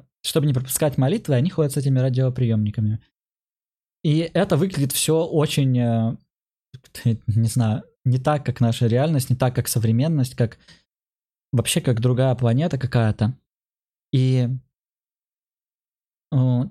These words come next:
тибетцев есть традиция, э, как они хоронят своих умерших. Эм, они по-разному могут хоронить, иногда могут и в, по реке спустить, тело пустить.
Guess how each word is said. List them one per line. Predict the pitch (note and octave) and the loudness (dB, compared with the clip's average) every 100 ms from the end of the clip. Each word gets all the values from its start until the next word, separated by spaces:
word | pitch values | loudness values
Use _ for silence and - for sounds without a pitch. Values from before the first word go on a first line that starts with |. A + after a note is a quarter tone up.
| - | -2
тибетцев | B2 D3 A3 - B2+ - | 0 0 0 -2 -2 0
есть | B2+ C#3 B2+ - | 0 0 -2 -4
традиция, | - B2 A#2 G3+ - - A2+ B2 - _ _ _ _ - | 0 0 0 -2 -2 -2 -2 -2 -8 _ _ _ _ -2
э, | A#2 G#2+ G#2+ G#2 | 2 2 0 0
как | C#3 F3 | -2 0
они | C#3 B2+ | 0 0
хоронят | C3 A#2+ B2 A2+ | 0 0 0 0
своих | - A#2 A2+ - | 0 -2 -2 -2
умерших. | B2+ G#2 G#2+ B2+ - _ _ _ _ _ _ - | 0 0 -4 -10 -12 _ _ _ _ _ _ -2
Эм, | A2+ A2 G#2+ G#2 G#2 _ _ _ _ _ _ _ _ _ _ _ _ - | 0 2 2 0 -2 _ _ _ _ _ _ _ _ _ _ _ _ -2
они | E3+ | 0
по-разному | F3 F3+ C3+ B2 | 2 0 2 2
могут | A#2 A2+ | 0 -2
хоронить, | - A#2+ C#3+ G#3 | 0 0 0 0
иногда | A#2+ A2+ B2+ | 0 2 2
могут | A#2+ A2 - | 2 0 0
и | A#2 A2 | 0 0
в, | A#2 C#3+ - | -2 -10 -4
по | A#2+ | 0
реке | A#2+ - G#3+ | 0 -2 -4
спустить, | - C3 - C3 A#2+ - _ _ _ - | -4 -6 0 0 0 -6 _ _ _ -10
тело | - B2 A2 | 0 2 2
пустить. | G#2 A#2 - A2 | 0 -2 0 -2